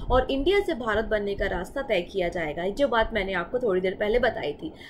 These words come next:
अगर हम एचडीएफसी Bank के बारे में बात करते हैं, तो एचडीएफसी बैंक जो है, वो हमारा एक financial service company है,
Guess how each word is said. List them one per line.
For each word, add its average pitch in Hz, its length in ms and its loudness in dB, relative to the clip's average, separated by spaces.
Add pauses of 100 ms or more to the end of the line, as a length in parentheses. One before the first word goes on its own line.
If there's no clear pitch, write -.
अगर 285 200 4
हम 480 180 0
एचडीएफसी 359 600 2
Bank 277 240 -2
के 311 80 -2
बारे 233 260 0
में 233 140 -4
बात 185 380 -2
करते 190 260 -2
हैं, 240 200 -4
तो - 140 -4
एचडीएफसी 262 640 2
बैंक 214 260 -4
जो 220 140 -2
है, 240 100 -4
वो 302 120 -2
हमारा 226 540 -2
एक 285 240 -4
financial 254 760 -2
service 214 340 -2
company 220 460 -6
है, 330 180 -4